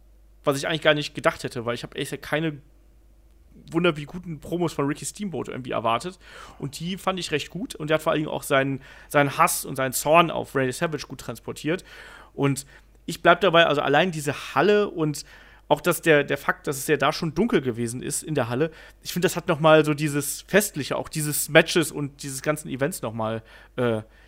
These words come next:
ja, unterstrichen. Chris, bist du auch ein Freund von Abendveranstaltungen? Du warst jetzt ja auch ein paar Mal bei, äh, WrestleMania, wo es ja dann auch hell angefangen hat und dunkel geworden ist?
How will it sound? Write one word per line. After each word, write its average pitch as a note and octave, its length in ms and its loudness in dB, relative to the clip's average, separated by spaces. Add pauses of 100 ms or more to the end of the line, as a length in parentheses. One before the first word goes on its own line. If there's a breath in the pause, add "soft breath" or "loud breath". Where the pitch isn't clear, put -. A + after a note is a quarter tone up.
ja, B2+ 100 0
unterstrichen. C3 600 -8
Chris, G3 200 -2
bist - 200 -6
du F#3 40 0
auch F3 100 -2
ein E3+ 140 -4
Freund D3 240 -4
von C3+ 200 -4
Abendveranstaltungen? B2+ 800 -2
Du - 20 -6
warst C#3 140 -6
jetzt - 100 -14
ja C#3 60 -4
auch C3+ 60 -2
ein C3+ 80 -4
paar D3 140 -2
Mal C#3 200 2
bei, B2 240 2
äh, A#2+ 120 -2
WrestleMania, C3+ 520 -2
wo C3+ 80 -6
es - 80 -14
ja C3 120 -2
dann A#2+ 120 -8
auch C#3 200 -4 (300 loud breath)
hell D3+ 180 6
angefangen D#3 440 -2
hat D3+ 120 0
und C3+ 100 -10
dunkel D#3+ 200 -4
geworden E3 380 -4
ist? F#3 240 -12